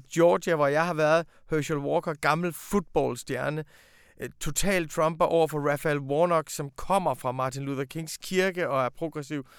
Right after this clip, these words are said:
Sådan har du i alle stater de her opgør om, hvad for en vej U S A skal gå. Så det er ikke personer mod hinanden, det er stater,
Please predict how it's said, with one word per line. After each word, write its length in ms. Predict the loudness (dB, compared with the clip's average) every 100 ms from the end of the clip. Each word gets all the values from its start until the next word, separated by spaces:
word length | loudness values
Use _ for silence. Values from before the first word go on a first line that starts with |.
| -20 -20 -20 -14
Sådan 180 | -4 0
har 200 | 4 4
du 140 | 4
i 140 | -2 0
alle 240 | 0 2 0
stater 440 | 0 2 2 -2
de 280 | -4 -4 0
her 180 | 0 0 0
opgør 640 | 2 2 2 2 4 0 -2
om, 140 | 0 2
hvad 200 | 2 0
for 140 | 2
en 160 | 0 2
vej 220 | 2 0
U 160 | -2 -6
S 120 | -2
A 120 | -4 -4 -8 -20 -20 -20 _ -20
skal 280 | -12 -4 -4 4
gå. 300 | 6 6 2 _ -10
Så 120 | -6
det 120 | 2
er 40 | 2
ikke 140 | 2 0
personer 560 | 0 2 4 4 4 2
mod 220 | 2 0
hinanden, 360 | 0 0 0
det 80 | -2
er 60 | -4
stater, 600 | -2 0 0 0 0 -2